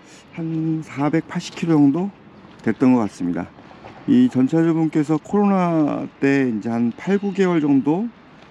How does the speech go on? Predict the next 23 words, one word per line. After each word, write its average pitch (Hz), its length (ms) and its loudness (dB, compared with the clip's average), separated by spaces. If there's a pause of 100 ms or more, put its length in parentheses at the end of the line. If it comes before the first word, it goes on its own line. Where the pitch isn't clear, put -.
(540)
그 95 180 -14
걸려서 131 460 2
새 170 180 -6
차를 170 360 -2
받으신 123 480 0
건데, 113 500 0 (640)
이제 95 560 0
그 87 1040 -6
사업 147 340 -2
확장으로 180 540 0
해서 113 260 0
이제 101 180 -2
더 98 300 -2
증차를 107 400 -4
하신 156 300 -2
건데, 147 440 0 (560)
이제 95 140 -6
코로나가 156 500 0
이제 110 200 0
종료되는 104 880 0
시점에 156 840 0
이제 104 120 -6 (120)
맞닥뜨리면서 110 920 -2